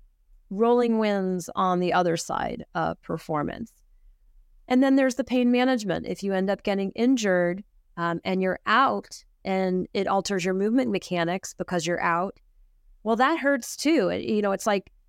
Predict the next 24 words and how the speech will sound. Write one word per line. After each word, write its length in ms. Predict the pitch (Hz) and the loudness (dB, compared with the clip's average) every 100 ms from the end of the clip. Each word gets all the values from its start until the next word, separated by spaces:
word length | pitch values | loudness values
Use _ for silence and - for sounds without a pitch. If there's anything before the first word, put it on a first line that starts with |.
| _ _ _ - | _ _ _ -8
you 140 | 196 | -4
hurt 240 | 185 277 226 | 0 0 2
your 120 | 220 | 2
left 280 | 214 233 214 | 2 0 0
knee 600 | 220 254 202 175 226 - _ - _ _ _ _ | 2 2 2 0 -4 -8 _ -20 _ _ _ _
in 180 | 202 202 | -2 0
your 140 | 190 180 | 2 2
road 280 | 208 269 | 2 2
race. 560 | 214 175 170 220 - _ _ _ _ _ _ _ | 0 -2 -2 -6 -12 _ _ _ _ _ _ _
So 140 | - 226 | -4 -2
you're 200 | 214 269 | 0 0
gonna 160 | 294 | 0
be 80 | 226 | 0
spending 460 | 208 - 220 214 208 | -2 0 0 2 0
ninety 300 | 202 220 214 | 0 0 -2
percent 380 | 208 - 208 196 | -4 -2 -2 0
of 160 | 175 | -2
your 400 | 180 185 180 170 | 0 0 0 -4
walking 640 | 170 190 254 - 175 175 175 | -4 0 0 0 -2 -2 -4
on 200 | 190 185 | -2 -2
your 120 | 185 | 0
right 240 | 214 285 | 0 -2
knee 220 | 185 160 | -2 -4
now 120 | 160 | -4